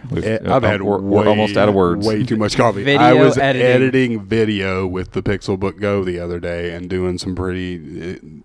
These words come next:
Speaker 2: intensive stuff. All, and it got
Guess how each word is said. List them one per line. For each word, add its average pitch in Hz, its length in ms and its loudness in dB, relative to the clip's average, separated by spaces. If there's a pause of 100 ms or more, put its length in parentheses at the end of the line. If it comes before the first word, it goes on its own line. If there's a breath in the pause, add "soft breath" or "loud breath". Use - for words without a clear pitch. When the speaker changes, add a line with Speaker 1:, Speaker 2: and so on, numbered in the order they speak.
Speaker 2:
intensive 98 600 -6
stuff. 92 480 -8
All, 87 280 -10 (840 loud breath)
and 95 160 -4
it 104 200 -4
got 98 280 -4